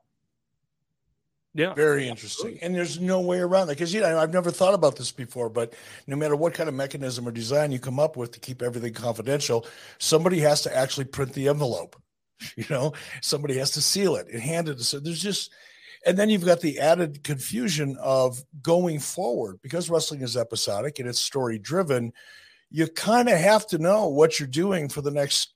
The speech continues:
Speaker 2: couple of weeks or months, ideally, but it, it would be kinda hard to plan all that. You'd have to book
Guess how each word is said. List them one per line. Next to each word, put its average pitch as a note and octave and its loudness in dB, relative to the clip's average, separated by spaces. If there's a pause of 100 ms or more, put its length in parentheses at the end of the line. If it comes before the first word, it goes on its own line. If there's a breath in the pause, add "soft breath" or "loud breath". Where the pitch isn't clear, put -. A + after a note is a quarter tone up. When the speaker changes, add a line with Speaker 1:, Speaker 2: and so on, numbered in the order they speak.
(100)
Speaker 2:
couple D3 0
of A#2 -4
weeks E3+ -2
or C3 -8
months, C#3+ 0
ideally, B2+ -2 (680)
but C#3 -6 (440)
it, C3+ -16
it C#3 -8
would C3 -6
be C3+ -10
kinda C3+ 0
hard C3+ 2
to B2 -4
plan D#3+ 0
all C#3+ 4
that. D3+ -2
You'd F#3+ 0
have G#3 2
to F#3+ -4
book F3 -4